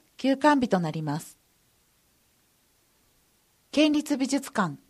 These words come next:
住所、奈良市上り王子町十の六。電話、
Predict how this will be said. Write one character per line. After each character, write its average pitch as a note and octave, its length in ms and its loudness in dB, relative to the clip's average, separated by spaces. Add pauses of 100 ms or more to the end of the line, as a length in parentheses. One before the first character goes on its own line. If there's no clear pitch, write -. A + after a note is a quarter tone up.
(2500)
住 C4 240 2
所、 D#3 280 -4 (600)
奈 B3+ 280 2
良 - 220 -8
市 - 40 -20 (200)
上 G3+ 240 4
り C#4+ 180 0
王 C4 160 2
子 B3 140 -4
町 D#3+ 320 -2 (420)
十 C4 220 2
の F#3+ 140 2
六。 D3 420 -8 (1400)
電 B3 240 4
話、 A3 240 2